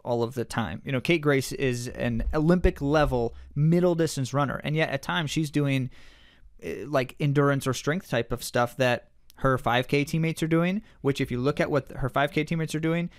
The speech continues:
it's also similar to what some marathoners are doing during that period of time. Like, these things are not terribly different. So appreciating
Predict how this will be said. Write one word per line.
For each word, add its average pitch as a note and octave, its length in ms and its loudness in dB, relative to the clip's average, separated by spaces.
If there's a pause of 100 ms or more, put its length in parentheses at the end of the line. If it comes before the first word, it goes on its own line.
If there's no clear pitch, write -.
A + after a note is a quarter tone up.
(420)
it's D3 240 -2
also C#3 300 0
similar C#3+ 280 0
to C3 120 -2
what B2 180 0
some A#2+ 220 -6
marathoners E3+ 640 0
are F3+ 60 4
doing F#3 280 2
during D#3 200 2
that C#3 220 2
period D3+ 240 2
of C#3+ 60 -6
time. D3 200 0
Like, E3 220 -2 (120)
these F#3+ 180 -2
things F#3+ 260 2
are E3 60 2
not E3 220 -2
terribly D3+ 440 2
different. C3+ 480 -4
So C#3 400 2 (920)
appreciating D3 960 0